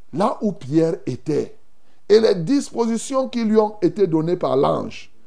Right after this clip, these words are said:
nous comprenons la nécessité d'être, parce que Pierre devrait reprendre le champ évangélique. Alors,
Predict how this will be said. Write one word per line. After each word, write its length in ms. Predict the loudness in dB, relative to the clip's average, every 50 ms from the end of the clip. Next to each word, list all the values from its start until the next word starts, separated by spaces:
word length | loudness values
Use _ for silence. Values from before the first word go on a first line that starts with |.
| -14 -8 -2
nous 120 | -2 -2
comprenons 680 | -2 -2 -2 0 0 0 0 -2 -2 -2 0 0 0 0
la 160 | 0 0 0
nécessité 1000 | -2 -2 -2 -2 0 -2 -2 0 -2 -4 -4 -4 -8 -10 -10 -4 -4 -4 -4 -4 -8 -16 -18 -18 -18 -18 -18 -18 -16 -8
d'être, 680 | 0 4 6 6 6 4 2 -6 -6 -4 -4 -4 -4 -8 -14 -18 -14 -6
parce 240 | -4 -2 -2 -2 -2
que 120 | -2 -4
Pierre 680 | -4 -4 -6 -4 -2 0 2 2 2 2 2 0 0 -2 -8 -14 -14 -10 -4
devrait 400 | 0 0 0 2 2 2 2 0
reprendre 800 | 0 -2 -2 -2 -2 -2 -2 -2 0 0 0 0 -2 -4 -8 -12 -16 -16 -18 -18 -18 -18 -18 -10 -2
le 140 | -2 -2
champ 460 | -2 -2 -4 -6 -4 -4 -4 -4 -6 -6
évangélique. 760 | -4 -4 -4 -4 -6 -8 -8 -6 -8 -6 -6 -8 -8 -10 -12 -16 -16 -16 -16 -16 -16 -16 -16 -16 -12 -2 2
Alors, 580 | 4 6 6 8 6 6 4 2 -2 -6 -10